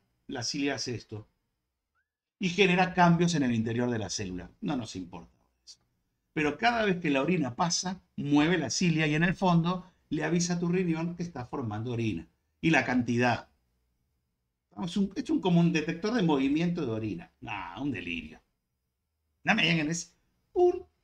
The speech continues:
delirio. Me encanta esto, me encanta. Miren estas. Amo esta imagen, ¿no? Qué laburo hacer un ovocito.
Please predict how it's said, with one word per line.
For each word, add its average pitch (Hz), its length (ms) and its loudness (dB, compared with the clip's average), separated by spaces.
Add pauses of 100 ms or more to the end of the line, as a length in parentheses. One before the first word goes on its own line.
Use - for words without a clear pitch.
(160)
delirio. 110 560 -4
Me 101 80 -12
encanta 160 560 -6
esto, - 320 -12 (160)
me 107 80 -14
encanta. 110 380 -12 (500)
Miren 220 320 8
estas. - 420 -2 (1080)
Amo 165 200 0
esta 127 140 -8
imagen, 110 460 -4
¿no? 131 220 -8 (320)
Qué 170 120 4
laburo 160 400 6
hacer 147 220 -4
un 139 100 0
ovocito. 120 760 -6